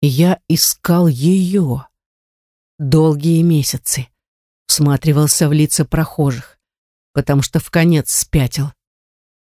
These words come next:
Никакие таблетки не помогли справиться с галлюцинациями.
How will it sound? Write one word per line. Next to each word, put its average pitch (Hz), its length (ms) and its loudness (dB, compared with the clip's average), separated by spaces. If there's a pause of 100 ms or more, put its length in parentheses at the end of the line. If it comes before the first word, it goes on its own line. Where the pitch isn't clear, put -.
(340)
Никакие 151 540 2
таблетки 165 560 0
не 160 160 4
помогли 165 480 2
справиться 147 640 0
с 139 100 -2
галлюцинациями. 147 920 0